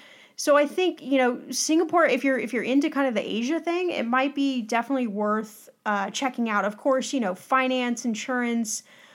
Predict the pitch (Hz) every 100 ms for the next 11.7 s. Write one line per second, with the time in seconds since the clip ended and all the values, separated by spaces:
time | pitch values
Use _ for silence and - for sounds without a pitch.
0 | - - 202 214 196 - 254 269 269 285
1 | 254 214 208 220 233 233 233 226 226 208
2 | 208 202 208 285 262 247 240 226 - 233
3 | 247 247 - 254 226 - 165 214 220 233
4 | 208 - - 233 220 233 220 220 214 220
5 | - - - - 226 214 202 - - 277
6 | 269 262 220 214 208 208 208 220 214 214
7 | 233 214 220 185 190 190 185 196 - -
8 | - - 349 254 214 185 208 196 233 233
9 | 240 233 - 254 220 220 208 208 220 214
10 | 214 220 233 214 214 214 202 202 226 208
11 | 202 202 190 214 202 180